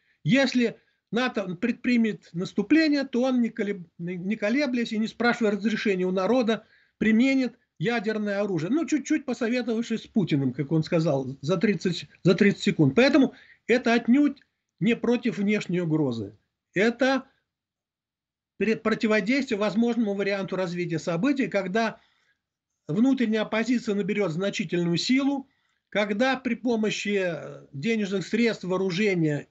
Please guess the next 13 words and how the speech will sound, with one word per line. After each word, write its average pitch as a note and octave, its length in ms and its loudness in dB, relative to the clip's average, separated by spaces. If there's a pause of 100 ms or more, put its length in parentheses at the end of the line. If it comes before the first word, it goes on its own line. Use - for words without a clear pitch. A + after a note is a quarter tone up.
и E3+ 380 0
инструкторов F#3+ 800 0 (640)
из-за D#3+ 240 2
рубежа, F3+ 420 2
как C4+ 220 -2
полагает A3+ 640 -2 (600)
в - 80 -18
силовых A3 380 2
структурах, G#3 640 -2
эта C4+ 240 2
оппозиция A#3 500 0
может A#3+ 400 -2
выставить G#3+ 720 -2